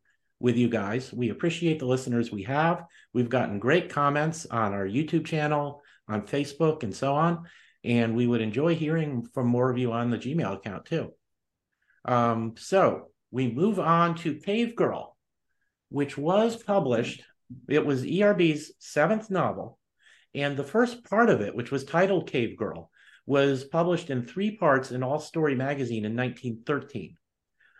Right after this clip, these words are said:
Um, then Burroughs wrote the second part, which was originally titled Caveman, the next year, although it wasn't published until nineteen seventeen. Uh, it was published in four parts in, um, All Star,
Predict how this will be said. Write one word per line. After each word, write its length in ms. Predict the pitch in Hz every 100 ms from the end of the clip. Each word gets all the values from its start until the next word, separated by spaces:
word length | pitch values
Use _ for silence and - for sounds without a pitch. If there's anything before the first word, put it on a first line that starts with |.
| _
Um, 540 | 123 123 120 120 113 - _
then 400 | 139 147 139 123
Burroughs 440 | 120 160 202 202 -
wrote 200 | 160 156
the 100 | 117
second 500 | - 175 202 202 165
part, 300 | 113 101 82
which 200 | 117 -
was 140 | 127
originally 440 | 123 131 135 135 131
titled 420 | 139 123 110 -
Caveman, 640 | 170 180 180 143 110 107
the 100 | 104
next 460 | 120 139 143 - -
year, 280 | 175 180 107
although 280 | 117 131 123
it 80 | 117
wasn't 380 | 139 131 -
published 480 | - 180 170 135 -
until 540 | 120 120 123 120 117 123
nineteen 380 | 127 120 127 110
seventeen. 640 | - 170 156 123 - - _ - - _ _
Uh, 80 | -
it 100 | 123
was 160 | 127 123
published 360 | 147 127 131
in 80 | 123
four 300 | 120 156 156
parts 280 | 139 131 131
in, 120 | 117 -
um, 400 | 113 113 110 113
All 180 | - 135
Star, 520 | 135 - 135 123 123